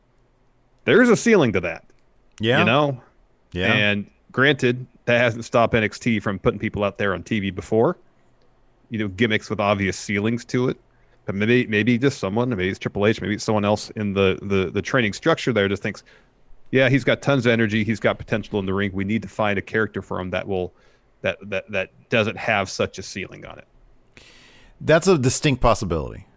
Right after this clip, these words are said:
Speaker 2: That's a distinct possibility. I don't know. I don't know. You
Speaker 1: Yeah,
Speaker 2: would
Speaker 1: I don't
Speaker 2: think
Speaker 1: know
Speaker 2: that
Speaker 1: either.
Speaker 2: they'd be able to incorporate all that stuff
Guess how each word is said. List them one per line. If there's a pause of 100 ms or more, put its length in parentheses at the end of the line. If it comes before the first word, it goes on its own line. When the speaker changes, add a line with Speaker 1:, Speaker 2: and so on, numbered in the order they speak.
(180)
Speaker 2:
That's
a
distinct
possibility. (100)
I
don't
know. (200)
I
don't
know.
You
Speaker 1:
Yeah,
Speaker 2:
would
Speaker 1:
I
don't
Speaker 2:
think
Speaker 1:
know
Speaker 2:
that
Speaker 1:
either.
Speaker 2:
they'd
be
able
to
incorporate
all
that
stuff